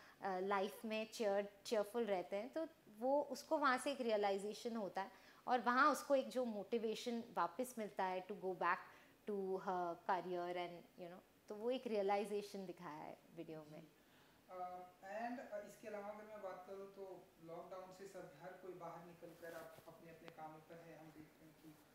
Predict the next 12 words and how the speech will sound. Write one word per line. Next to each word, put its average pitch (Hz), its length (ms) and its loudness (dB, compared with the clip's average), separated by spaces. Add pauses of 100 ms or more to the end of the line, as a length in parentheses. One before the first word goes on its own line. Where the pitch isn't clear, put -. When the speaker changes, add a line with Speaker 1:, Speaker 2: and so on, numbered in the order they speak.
(240)
Speaker 2:
आपका 156 320 -12
भी 160 200 -14
single 160 380 -14
आ 156 120 -12
रहे 165 140 -12
हैं। 170 140 -14
So - 280 -20
लॉकडाउन 240 480 0
का 277 100 -6
जो 233 480 -8
time 202 200 -10
था, 190 500 -8